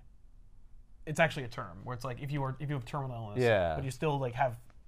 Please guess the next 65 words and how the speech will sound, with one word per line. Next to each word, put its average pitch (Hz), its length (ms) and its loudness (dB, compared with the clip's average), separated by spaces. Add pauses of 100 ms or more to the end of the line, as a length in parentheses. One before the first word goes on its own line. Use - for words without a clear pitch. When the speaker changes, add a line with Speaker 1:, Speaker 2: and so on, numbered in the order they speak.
(320)
Speaker 1:
like, 131 200 -8
if 139 120 -6
you 156 60 4
don't 147 100 2
have 139 100 0
any 120 80 -6
symptoms. 113 480 -6
Speaker 2:
Right. 98 320 8
Speaker 1:
Like, 139 160 -2
you, 147 240 4 (180)
you 180 180 -2
are 180 120 12
dead, 143 460 6 (560)
but 139 480 4 (260)
you 139 200 0
don't 143 340 2
know 139 320 2
it 95 220 -10
or 120 100 -6
feel 117 300 -6
it. - 120 -8
Speaker 2:
You 127 60 4
don't 104 160 2
feel 95 160 0
it, 82 60 -2
Speaker 1:
So 156 140 6
Speaker 2:
yeah. 104 200 -2
Speaker 1:
they 156 160 4
call 156 220 6
it 131 60 0
being 127 200 -2
a 123 60 -8
walking 120 400 -6
ghost. - 520 -10
Speaker 2:
Okay. 98 200 -4
Speaker 1:
Uh, 135 160 2
Bruce 156 260 2
talks 156 260 4
about 147 160 4
how 127 140 2
he's 160 240 2
a 160 40 2
walking 147 360 0
ghost, 127 400 -2
and 113 100 -6
then, 107 140 -8
like, 104 220 -12 (360)
th-, 120 140 -6
these 117 180 -4
people 190 300 6
are 165 80 8
walking 151 340 8
ghosts, 131 380 0
and 120 100 -8
then, 107 100 -10
like, 107 120 -6
Speaker 2:
Mm-hmm. 95 100 2
Speaker 1:
he's 190 200 8
the 165 100 6
walking 139 280 4
ghost. 123 220 -4
I 185 60 4
guess, 208 180 2
like, 160 120 2
this, 156 140 0